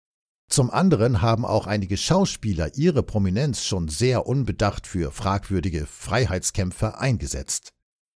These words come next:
Beim Film Weiß allerdings haben sich bemühte U-S-Filmschaffende zusammengetan,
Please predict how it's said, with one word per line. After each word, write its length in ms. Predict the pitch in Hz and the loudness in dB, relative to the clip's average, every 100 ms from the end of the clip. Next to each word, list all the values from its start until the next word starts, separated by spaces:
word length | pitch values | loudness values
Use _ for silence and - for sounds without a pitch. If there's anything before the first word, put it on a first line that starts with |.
| _ - | _ 2
Beim 260 | 117 110 104 | 4 4 0
Film 360 | - 113 98 | 2 2 2
Weiß 320 | 95 156 160 | 4 4 2
allerdings 540 | 98 101 98 151 175 - | 0 0 0 2 2 2
haben 220 | 101 92 | 0 0
sich 200 | 78 95 | -4 -4
bemühte 480 | 104 98 160 190 90 | -2 2 2 2 0
U-S-Filmschaffende 1160 | 92 - 143 - - 139 156 - 98 110 110 113 | -2 0 0 0 0 2 2 0 0 0 -2 0
zusammengetan, 1000 | - 123 151 170 104 92 - 101 101 | 0 2 4 4 2 0 0 0 0